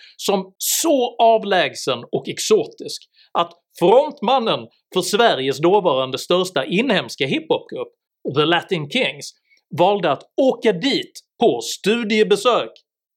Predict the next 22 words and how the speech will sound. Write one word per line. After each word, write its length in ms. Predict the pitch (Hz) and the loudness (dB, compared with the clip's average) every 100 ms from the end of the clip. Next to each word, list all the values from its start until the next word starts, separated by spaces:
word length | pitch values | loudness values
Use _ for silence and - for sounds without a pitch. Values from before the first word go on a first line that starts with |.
| _ - | _ -2
för 100 | 160 | -2
att 120 | 156 | 0
få 140 | 160 | -2
inspiration 760 | 143 139 170 123 117 226 117 104 _ _ - | -2 -6 -4 -4 -2 -2 -2 -10 _ _ -12
till 100 | 127 | -6
gruppens 460 | 127 113 117 104 - | -4 -4 -8 -12 -10
nästa 400 | 110 113 - 120 | -8 -8 -8 -10
skiva. 520 | - 131 127 127 123 - _ _ _ _ _ - 127 | -4 -4 -2 -2 -2 -4 _ _ _ _ _ -12 0
Den 320 | 165 170 175 | 0 0 -6
svenska 560 | - 147 151 165 - 131 | -6 0 0 0 -2 -2
förort 500 | 123 120 139 113 - - | 0 0 0 -4 -10 -16
som 520 | - 156 113 98 113 | -2 -2 -2 -8 -8
The 80 | 113 | -4
Latin 480 | 117 117 131 117 | -2 -4 -6 -14
Kings 380 | - 160 104 - | -6 -6 -6 -8
för 100 | - | -6
tjugofem 540 | 120 127 123 160 127 139 | -4 -4 -2 -2 -2 2
år 160 | 139 | 2
sedan 360 | - 117 110 104 | 0 -6 -6 -6
välkomnade 760 | 113 120 147 - 131 107 107 110 | -4 -4 -4 -4 -6 -4 -4 -2
oss 200 | 110 - | -4 -2
till 280 | 202 107 | -4 -4